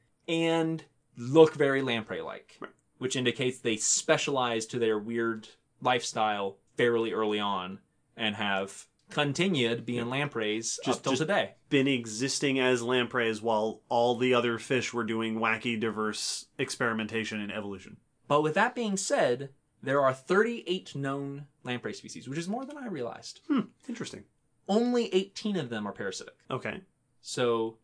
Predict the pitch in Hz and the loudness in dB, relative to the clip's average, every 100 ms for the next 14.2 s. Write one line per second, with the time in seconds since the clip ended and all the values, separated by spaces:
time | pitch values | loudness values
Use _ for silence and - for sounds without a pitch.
0 | _ _ - 139 147 151 147 135 135 156 | _ _ -2 0 2 0 0 -2 -2 0
1 | 196 156 - - - 117 110 - _ _ | 2 2 -2 -8 -2 0 -2 -8 _ _
2 | _ - 120 110 127 127 120 123 - 127 | _ -20 -16 -4 0 0 -2 -6 0 2
3 | 123 117 123 117 123 117 - 123 117 113 | 4 2 0 2 0 0 -4 -4 -4 -4
4 | 135 131 120 104 101 95 98 _ _ _ | -6 -8 -8 -8 -8 -8 -10 _ _ _
5 | _ - 123 117 139 180 165 131 - 123 | _ 0 0 0 -4 -4 -4 -6 -8 -8
6 | 113 120 110 127 131 131 117 110 110 123 | -2 -2 0 0 0 -4 -2 -2 0 -2
7 | - 110 98 95 - - - _ 120 120 | -2 -4 -2 -4 -6 -12 -16 _ -4 0
8 | 123 139 117 92 - 82 90 - - 302 | 2 0 -6 -8 -8 -8 -10 -14 -6 -4
9 | - - - 117 127 143 185 190 123 127 | -4 -6 -2 0 2 2 2 2 0 0
10 | 113 104 104 104 - 117 113 117 123 135 | -2 -2 -4 -6 -10 -10 -8 -8 -8 -6
11 | 117 110 107 101 _ _ _ - - 143 | -2 -2 -2 -6 _ _ _ -10 0 2
12 | 131 127 - - - 131 110 104 101 123 | 4 2 -4 -16 -14 -10 -8 -8 -8 -6
13 | 117 113 104 110 110 107 104 - 123 107 | -4 -4 -4 -2 -2 -2 -4 -4 -4 -4
14 | - - | -6 -12